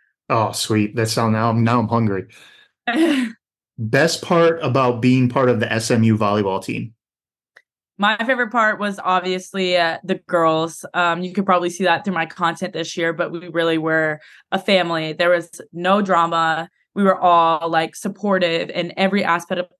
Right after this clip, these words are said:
Speaker 2: e-, in every aspect of life. So they support me on the volleyball court. They're now supporting me in my journey and trying to figure out, you know, what I wanna do. So I just love that. I love them, and, like, I know I can always call them if I need something.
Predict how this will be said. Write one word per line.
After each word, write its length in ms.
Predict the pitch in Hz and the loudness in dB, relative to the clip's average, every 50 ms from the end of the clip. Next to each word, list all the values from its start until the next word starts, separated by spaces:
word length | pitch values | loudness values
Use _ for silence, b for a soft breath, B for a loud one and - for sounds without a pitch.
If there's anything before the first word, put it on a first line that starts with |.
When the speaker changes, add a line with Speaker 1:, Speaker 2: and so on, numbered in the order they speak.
| _ - | _ 0
Speaker 2:
e-, 180 | 202 226 226 - _ _ - | 0 0 0 -4 _ _ -2
in 240 | - 214 220 202 - | -2 0 0 0 0
every 320 | 208 226 233 233 214 - | 0 0 2 0 -2 -2
aspect 440 | - 170 170 165 - - 131 - - | -2 -2 -4 -4 -4 -6 -8 -6 -8
of 100 | 160 147 | -8 -6
life. 220 | 160 156 156 156 156 | -4 -2 -2 -2 -4
So 100 | - 180 | -6 -4
they 140 | 165 190 | -4 -4
support 280 | 196 196 190 196 185 - | -4 -4 -6 -6 -6 -4
me 80 | - 190 | -4 -2
on 220 | 160 175 196 196 | 0 0 0 2
the 40 | 196 | 2
volleyball 340 | 185 180 180 170 175 175 170 - | 0 0 0 0 -2 -4 -4 -10
court. 360 | 160 _ 190 175 165 165 B B B B B B | -10 _ -2 -2 -2 -2 B B B B B B
They're 80 | 190 190 | -2 0
now 180 | 196 196 208 | 2 2 2
supporting 440 | 214 208 233 202 208 214 202 196 196 | 2 0 -2 -4 -2 -4 -2 -2 -2
me 200 | 190 185 185 180 | -2 -2 -2 -2
in 100 | 180 180 | -2 -2
my 160 | 180 175 180 | -2 -2 -4
journey 460 | 180 190 190 185 185 175 165 185 180 180 | -2 -2 -2 -2 -2 -4 -6 -4 -4 -4
and 80 | 180 | -4
trying 220 | - 196 185 170 170 | -2 -2 -2 -2 -2
to 60 | - | -4
figure 240 | 190 185 175 175 170 | -4 -2 -2 0 0
out, 340 | 170 170 165 165 180 175 | 2 2 2 0 0 -4
you 80 | 180 175 | -6 -6
know, 260 | 170 165 165 165 165 B B B B B _ | -4 -4 -4 -4 -6 B B B B B _
what 140 | 196 208 196 | 0 2 2
I 80 | 196 | 2
wanna 280 | 185 185 185 170 175 175 | 2 0 -2 -2 -4 -6
do. 280 | 165 165 170 165 170 | -4 -4 -2 -2 -2
So 340 | 165 - - 165 160 156 160 165 B B B B B _ | -4 -4 -4 -2 -2 -2 -4 -6 B B B B B _
I 80 | 190 196 | 0 0
just 160 | 190 185 - | 0 0 0
love 160 | 185 175 165 | 0 0 2
that. 200 | 165 165 160 165 | 2 2 2 2
I 80 | 165 170 | 2 2
love 260 | 170 170 175 170 165 | 2 2 0 0 0
them, 300 | 170 175 175 170 170 170 | 0 -2 -2 -2 -2 -4
and, 160 | 165 165 165 | -8 -8 -8
like, 220 | 165 160 160 - - | -6 -8 -8 -4 -2
I 100 | 170 170 | -2 -2
know 120 | 170 160 | -2 -2
I 100 | 160 160 | -2 -4
can 100 | 165 170 | -4 -8
always 280 | 160 160 160 160 156 156 | -10 -8 -6 -6 -8 -6
call 140 | - 156 160 | -8 -8 -8
them 120 | 165 165 | -6 -8
if 120 | 170 - | -10 -10
I 60 | - - | -12 -12
need 220 | 175 160 160 - | -12 -14 -14 -12
something. 460 | - 156 156 - - 78 78 - 185 | -12 -12 -12 -12 -12 -10 -10 -10 -12